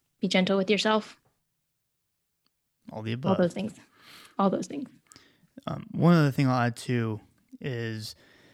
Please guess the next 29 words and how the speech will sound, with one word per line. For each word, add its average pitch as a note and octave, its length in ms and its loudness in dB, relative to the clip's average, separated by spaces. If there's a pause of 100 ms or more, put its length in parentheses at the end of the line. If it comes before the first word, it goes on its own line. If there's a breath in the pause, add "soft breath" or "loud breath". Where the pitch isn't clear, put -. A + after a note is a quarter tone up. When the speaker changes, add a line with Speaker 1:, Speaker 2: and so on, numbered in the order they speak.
(440 soft breath)
Speaker 2:
and, C#3 180 -6
and - 140 -4
this B2 180 -6
kinda B2+ 580 -6
goes A2+ 180 -2
back A2 220 -2
to A2+ 160 -8
the G#2+ 140 -6
advice A2 320 -6
I A2 60 -6
give A2 140 -6
myself, A2 480 -6
'cause A#2 160 -8
I, A2+ 60 -4
and B2+ 340 -6
I, C3 240 -6
I C3 40 -4
did C3 180 -6
this C3 140 -4
to - 120 -6
an B2 80 -2
extent, C#3 420 -2
but A#2+ 100 -6
I A#2 40 -4
probably B2+ 280 -4
would A#2 120 -2
have A2+ 100 -6
gone A2+ 220 -4
even G#2+ 420 -8